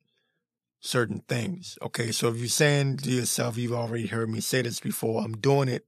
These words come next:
for a reason. Some people need to understand the language changed from global warming to climate change. Why? Because you can't,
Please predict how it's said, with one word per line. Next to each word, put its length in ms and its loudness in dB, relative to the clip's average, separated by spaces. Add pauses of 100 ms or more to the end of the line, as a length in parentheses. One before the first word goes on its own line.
(160)
for 320 -6 (360)
a 120 -6
reason. 640 0 (2250)
Some 240 4
people 280 2
need 260 2
to 80 2
understand 720 0 (480)
the 100 4
language 720 2 (240)
changed 640 2
from 300 -4
global 680 2 (160)
warming 680 4
to 320 -4 (280)
climate 560 0 (280)
change. 580 0
Why? 380 0
Because 460 -6
you 200 -4
can't, 380 0